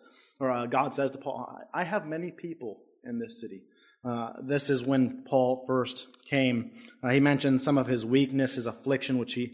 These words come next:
comes out again in chapter two, and we'll talk about in a minute. But when he came to the Corinthians, it was his second missionary journey,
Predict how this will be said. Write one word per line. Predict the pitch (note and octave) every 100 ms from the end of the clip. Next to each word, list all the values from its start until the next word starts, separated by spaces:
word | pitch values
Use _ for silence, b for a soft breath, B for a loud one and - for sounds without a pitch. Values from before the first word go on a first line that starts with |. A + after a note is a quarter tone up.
| -
comes | C#3+ C#3
out | C3+ B2+
again | B2+ C3
in | A#2+
chapter | C#3 B2 B2
two, | - C3 C3
and | C3 - - -
we'll | B2
talk | A#2 C3 -
about | B2+
in | A#2+
a |
minute. | B2 C#3 B2 - B B B -
But | C3 -
when | C3 E3
he | D#3
came | D3+ E3 F3 F#3 F3+
to | D#3+
the | C#3+
Corinthians, | - F3 C#3+ C#3
it | C3+
was | C3
his | C3+ - -
second | D#3+ D#3 C3+
missionary | C#3 C3+ C3+ B2 A#2+
journey, | A2+ B2 G#2